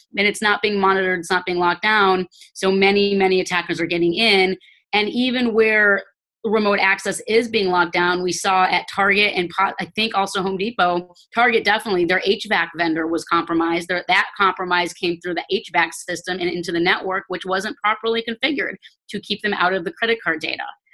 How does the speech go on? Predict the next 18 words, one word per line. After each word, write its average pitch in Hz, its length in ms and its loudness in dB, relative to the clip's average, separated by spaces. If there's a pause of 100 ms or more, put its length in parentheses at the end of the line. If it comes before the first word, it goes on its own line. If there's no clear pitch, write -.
(1040)
So 220 160 2
third 233 320 4
parties, 214 360 0
vendors, 196 520 2
and 185 120 2
those 190 180 0
connections 185 560 -2
are 156 100 -4 (220)
huge 214 360 -4
risks 170 460 -2
if 165 160 -10
not 170 180 0
vetted 175 300 -2
properly, 170 360 -2
monitored 165 460 0
properly, 160 520 -4
and 160 120 -6
secured. - 420 -10